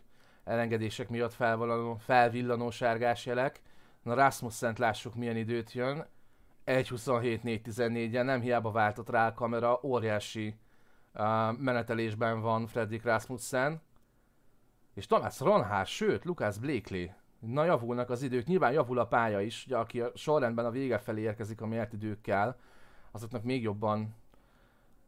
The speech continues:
tapad az az autó, és Blakely most azért odapirított egy egy huszonhét három tizennégyes időt.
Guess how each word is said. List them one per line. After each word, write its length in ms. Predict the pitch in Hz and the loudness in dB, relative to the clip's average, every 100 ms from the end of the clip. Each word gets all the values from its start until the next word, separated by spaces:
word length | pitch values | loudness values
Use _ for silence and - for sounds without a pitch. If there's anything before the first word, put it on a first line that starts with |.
| _ - - _ - | _ -20 -20 _ -2
tapad 280 | 143 120 117 | 0 2 2
az 140 | 107 | 0
az 120 | 113 | -2
autó, 600 | 120 110 110 117 107 131 - - - - - - - | 0 0 -2 -2 -2 -2 -6 -18 -20 -20 -20 -20 -20
és 100 | - | -14
Blakely 360 | 101 120 110 123 | -2 -2 0 -4
most 140 | 107 | -6
azért 220 | 113 104 123 | -6 -4 -2
odapirított 600 | 110 107 104 104 107 - | -2 -4 -6 -6 -6 -6
egy 100 | 101 | -6
egy 140 | 98 | -6
huszonhét 460 | 107 - 110 104 - | -8 -8 -6 -6 -2
három 320 | 107 104 98 | 0 0 -2
tizennégyes 640 | 110 104 104 104 101 101 | -6 -4 -4 -4 -4 -6
időt. 440 | 107 101 101 113 | -8 -4 -4 -6